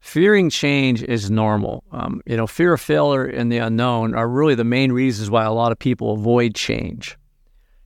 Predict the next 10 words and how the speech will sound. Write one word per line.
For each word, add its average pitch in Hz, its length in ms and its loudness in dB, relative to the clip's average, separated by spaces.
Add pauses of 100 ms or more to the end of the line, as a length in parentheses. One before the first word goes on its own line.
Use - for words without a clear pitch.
(140)
And 120 160 0
this 123 160 2
is 110 100 -4
what 123 180 0
stops - 380 0
them 123 140 0
from 117 140 -6
reaching 120 320 -2
their 107 140 0
goals. 117 460 -2